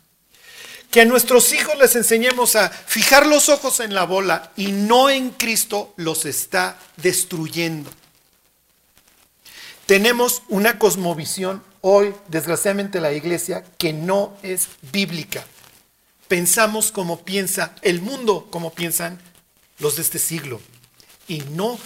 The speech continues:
filtramos y nos comemos todo. ¿Qué le faltó al muerto, se acuerdan?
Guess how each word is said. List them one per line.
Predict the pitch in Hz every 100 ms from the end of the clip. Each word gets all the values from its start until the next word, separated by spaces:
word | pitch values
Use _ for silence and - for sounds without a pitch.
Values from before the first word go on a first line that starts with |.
| -
filtramos | - 185 160 202 208 214 170 - -
y | 202
nos | 208 214
comemos | - 190 180 285 330 - - -
todo. | - 320 233 - - - _ _ _ _ _ _ - - _ _ _ _ -
¿Qué | 262
le | 269
faltó | 247 220 254
al |
muerto, | 233 247 254 196
se | 196
acuerdan? | 208 220 240